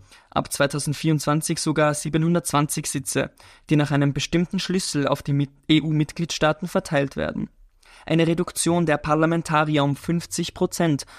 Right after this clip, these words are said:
würde eine massive Kostenersparnis bringen. Weiters ist der Wanderzirkus zwischen Brüssel und Straßburg zu beenden. Weg mit der Überbürokratie und zurück zu Freihandelsabkommen auf Augenhöhe. Vernetzung und Zusammenarbeit mit gleichgesinnten M E Ps,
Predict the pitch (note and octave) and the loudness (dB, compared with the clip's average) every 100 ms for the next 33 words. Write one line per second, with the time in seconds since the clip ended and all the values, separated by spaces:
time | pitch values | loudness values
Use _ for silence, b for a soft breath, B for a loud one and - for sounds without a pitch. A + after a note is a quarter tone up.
0 | B D3 D3+ - D#3 D#3+ D#3+ - E3+ F3 | B 0 2 2 2 2 0 0 -2 0
1 | F#3+ - D#3+ - C#3 C#3+ C#3 C#3 C#3 - | 0 0 -2 0 -2 0 2 2 0 -4
2 | C3+ - E3 - - B B B C3+ C#3 | -2 -2 -4 -10 -20 B B B 0 0
3 | C#3 F3 E3+ F3 - E3 C#3+ D#3 C#3+ - | 2 -2 -2 -2 0 2 2 2 0 -2
4 | C#3+ C#3+ C#3 - C#3 C#3+ C3+ D3 - F#3 | -2 -2 -6 -4 -2 -2 -2 -4 -2 0
5 | F3+ F3 - C#3+ C#3 - E3 - - F3 | 0 -2 -2 0 0 0 -4 -4 -4 -2
6 | - C#3 C3+ - F3 - _ - _ - | 0 0 -2 -4 -8 -12 _ -20 _ -20
7 | _ - _ - B B - C#3 D#3 E3+ | _ -20 _ -20 B B -2 0 2 2
8 | F3 F3+ E3+ E3 E3 E3+ D#3 D3+ D3 - | 2 2 0 -2 2 2 2 -2 -2 -2
9 | C#3+ - D3+ C#3 B B D3 - C#3 C#3+ | -2 0 -2 -4 B B -6 -2 -2 -2
10 | - - F3+ - C#3+ D3+ E3 D#3 - - | -2 -4 -4 0 0 2 0 0 0 -2
11 | - C#3+ D3+ E3+ F3+ - D3 D3 C3+ C#3 | -2 0 2 0 0 2 2 2 -4 -4
12 | D3 E3 - _ _ b b - E3+ C#3+ | -4 -8 -16 _ _ b b -2 0 2
13 | C#3+ - E3+ F3 F3 - F3+ - D#3+ F3+ | 0 0 0 0 -2 -4 -4 0 0 0
14 | - C#3 C#3+ C#3 - C#3 - D3 - - | 0 0 -2 -4 -4 -6 -2 -2 -2 -6
15 | D3+ E3+ F3 F#3+ D#3 D#3+ F#3 - F#3+ D3+ | -4 -4 -4 -4 -2 -2 -4 -2 -2 -2
16 | - | -6